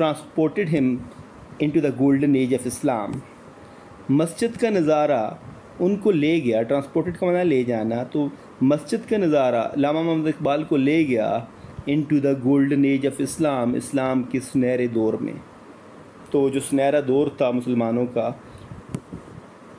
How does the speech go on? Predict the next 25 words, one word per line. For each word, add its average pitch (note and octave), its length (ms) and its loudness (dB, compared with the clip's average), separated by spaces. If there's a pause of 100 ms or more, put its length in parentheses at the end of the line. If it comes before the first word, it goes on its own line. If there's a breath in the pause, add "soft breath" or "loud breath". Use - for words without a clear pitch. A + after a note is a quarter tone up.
(100)
तो C3 120 2
मस्जिद C3+ 500 0
को C#3+ 80 0
देखकर A#2+ 560 -2 (1000)
अल्लामा B2 480 0
मोहम्मद B2 300 -2
इकबाल A#2 360 0
को A#2+ 140 -4
वो A#2 100 0
दौर A2+ 240 2
याद A2 280 2
आ G#2 60 0
गया, - 280 -4 (580 loud breath)
which C3 160 -6
provided A#2 480 0 (180)
roots C3 320 -2
to - 260 -4
the A#2+ 140 0
enlightenment A#2 760 2
in A2 100 -2
Europe, A2 340 0 (500 loud breath)
जिसने B2+ 580 -2 (540)
बुनियादें C3 600 2
फराहम A#2+ 400 -2
की A#2+ 440 -2